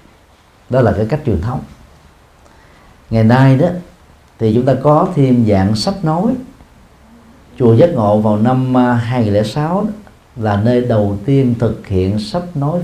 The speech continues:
Phật giáo. Cho đến thời điểm này đó thì hầu hết các kinh điển từ tiếng Bali, Hán Tạng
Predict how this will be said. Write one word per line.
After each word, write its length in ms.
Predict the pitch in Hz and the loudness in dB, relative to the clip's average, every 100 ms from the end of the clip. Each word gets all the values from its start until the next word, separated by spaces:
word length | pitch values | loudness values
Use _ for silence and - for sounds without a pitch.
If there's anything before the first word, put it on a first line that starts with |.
| - | -4
Phật 140 | - | -6
giáo. 200 | 123 131 151 - - - - _ _ _ _ _ _ _ _ - _ _ - | -4 -6 -8 -12 -20 -20 -20 _ _ _ _ _ _ _ _ -20 _ _ -2
Cho 60 | |
đến 120 | 135 151 | 2 2
thời 100 | 151 | 4
điểm 200 | 110 147 | 2 2
này 220 | 117 104 | 2 2
đó 120 | 104 143 - - - - - - _ _ | 2 -2 -4 -20 -20 -20 -20 -20 _ _
thì 220 | 110 104 95 | 0 2 2
hầu 400 | 95 110 110 107 | 4 4 6 4
hết 320 | 165 220 - | 2 0 0
các 160 | 196 196 - | -4 -4 0
kinh 240 | 143 131 | 2 2
điển 360 | 110 98 120 214 - - - - | 0 0 -2 -4 -8 -16 -20 -2
từ 200 | 120 104 | 2 2
tiếng 160 | 143 160 | 0 0
Bali, 380 | 131 131 131 | 0 2 2
Hán 220 | 123 143 175 | 2 0 0
Tạng 400 | 98 90 92 | 0 0 -2